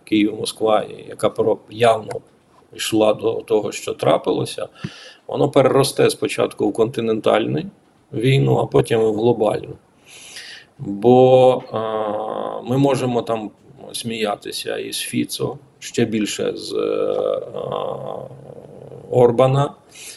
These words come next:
розуміючи, які це плями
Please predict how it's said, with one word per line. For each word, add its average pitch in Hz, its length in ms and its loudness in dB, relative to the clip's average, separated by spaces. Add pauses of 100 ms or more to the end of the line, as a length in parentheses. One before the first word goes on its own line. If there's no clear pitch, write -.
(280)
розуміючи, 113 960 4 (320)
які 104 380 2
це - 180 -2
плями 107 640 2